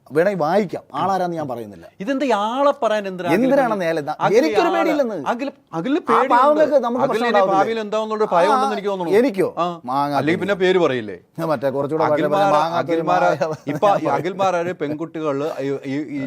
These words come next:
Speaker 2: ചില ആളുകളെ പോ-,
Speaker 1: സൂമൊന്നും ചെയ്ത് നോക്കരുത്.
Speaker 2: ചില, ചില ആളുകളുടെ കൂടെ പോയി അഖിൽമാരെ പറഞ്ഞ ഏറ്റവും വലിയ
Speaker 1: ആ.
Speaker 2: പോയിന്റ് അതാ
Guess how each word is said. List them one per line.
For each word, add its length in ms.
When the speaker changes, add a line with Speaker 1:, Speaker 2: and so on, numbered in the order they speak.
Speaker 2:
ചില 140
ആളുകളെ 380
പോ-, 460
Speaker 1:
സൂമൊന്നും 400
ചെയ്ത് 220
നോക്കരുത്. 300
Speaker 2:
ചില, 120
ചില 180
ആളുകളുടെ 540
കൂടെ 260
പോയി 280
അഖിൽമാരെ 400
പറഞ്ഞ 200
ഏറ്റവും 220
വലിയ 140
Speaker 1:
ആ. 20
Speaker 2:
പോയിന്റ് 280
അതാ 220